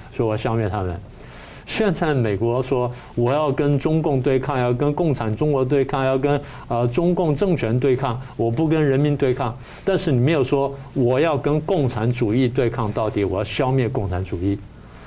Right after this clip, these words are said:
所以你问我下定决心没有，我说这一个是一个关键指标。当然我们可以这样讲，他肯定下定决心了，但他不讲，<laughs> 这叫欺敌。但是现在看到所作所为呢，我一直觉得说好像你还没有下定决心，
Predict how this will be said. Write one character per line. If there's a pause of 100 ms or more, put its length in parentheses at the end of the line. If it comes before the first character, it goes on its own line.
(100)
所
以
你
问
我
下
定
决
心
没
有， (280)
我
说
这
一
个
是
一
个
关
键
指
标。 (560)
当
然
我
们
可
以
这
样
讲， (380)
他
肯
定
下
定
决
心
了，
但
他
不
讲， (360)
<laughs>
这
叫
欺
敌。 (880)
但
是
现
在
看
到
所
作
所
为
呢，
我
一
直
觉
得
说
好
像
你
还
没
有
下
定
决
心，